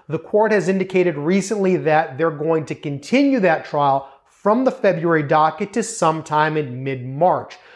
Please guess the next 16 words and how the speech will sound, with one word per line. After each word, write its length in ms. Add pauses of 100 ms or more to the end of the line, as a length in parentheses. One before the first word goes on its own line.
So 180
we 80
can 160
expect 460
to 60
see 260
things 500
start 360
to 80
happen 400
right 360
around 360
that 220
March 400
deadline. 520 (420)
Uh, 220